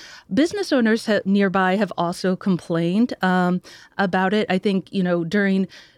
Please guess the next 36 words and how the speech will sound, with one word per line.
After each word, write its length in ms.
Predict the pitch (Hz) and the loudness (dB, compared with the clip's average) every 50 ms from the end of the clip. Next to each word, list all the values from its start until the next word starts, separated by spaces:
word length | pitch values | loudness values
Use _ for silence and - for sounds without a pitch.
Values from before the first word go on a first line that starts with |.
| _ - | _ -2
the 60 | 220 | 2
winter, 340 | 233 254 277 - 240 220 214 | 2 2 2 2 2 -2 -2
probably 680 | - 220 - 185 208 202 190 202 196 196 190 175 - | -2 -2 -2 -2 -2 -2 0 2 2 2 0 -2 -2
even 320 | - 196 185 196 185 180 170 | -4 -2 0 0 0 0 0
when 140 | 185 185 | 0 0
people 240 | - 214 190 - 196 | 0 0 -2 -2 -2
have 140 | 208 190 - | -4 -4 -4
to 80 | - 190 | -4 -2
leave 200 | 208 262 302 294 | 2 2 2 2
at 80 | 247 | 0
seven 300 | - - 190 170 180 180 | -2 -2 0 0 2 2
A 100 | 175 170 | 2 0
M, 200 | 180 180 190 185 - | 0 0 0 0 2
they're 100 | 214 233 | 0 2
seeking 360 | - - 302 - - 285 247 | 2 2 2 4 4 2 4
indoor 360 | - 220 254 220 214 208 208 | 6 6 6 6 6 4 2
spaces, 720 | - - - 214 202 233 240 - - 175 160 165 175 - - - - - - - - - | 2 0 0 2 2 2 2 0 2 2 2 2 0 -2 -6 -16 -18 -18 -18 -18 -6 0
whereas 520 | - 226 220 208 202 196 208 208 - - _ _ _ - | 2 4 4 4 4 4 2 0 -2 -6 _ _ _ 0
it's 200 | 202 185 - - | 0 0 0 0
been 280 | - 202 202 202 190 | 2 4 4 4 4
beautiful 540 | 165 185 202 247 294 320 - - 240 208 170 | 2 2 2 2 2 0 -2 -2 -2 -2 0
out. 460 | 175 151 160 175 240 262 - - - - - - _ _ _ _ _ - - - - - - - - | 0 0 0 0 -2 -2 -2 -4 -6 -6 -10 -20 _ _ _ _ _ -20 -20 -20 -20 -20 -8 -2 2
They're, 380 | 226 220 214 214 208 208 208 | 2 4 4 4 4 4 2
you 180 | - - 214 208 | 2 2 2 2
know, 120 | 196 190 | 2 2
more 200 | 196 208 220 220 | 2 2 2 2
likely 340 | 214 214 214 214 - 220 214 | 2 2 0 0 2 0 2
to 80 | 196 196 | 2 2
hang 220 | 185 202 196 202 | 0 0 0 2
out 180 | 196 196 196 190 | 2 2 2 2
outside, 760 | 185 175 - - - - 254 240 233 220 214 214 208 202 - - | 0 0 -2 -4 -4 0 2 2 4 4 4 4 2 2 2 2
and 320 | 185 190 190 190 196 180 | 2 2 4 2 2 2
business 340 | - 220 208 - 220 202 - | 2 0 2 2 0 0 0
owners 300 | 208 196 190 190 180 - | 0 0 2 2 2 0
are 60 | 190 | -2
saying 360 | - - 185 180 185 185 165 | -2 0 2 2 2 0 -2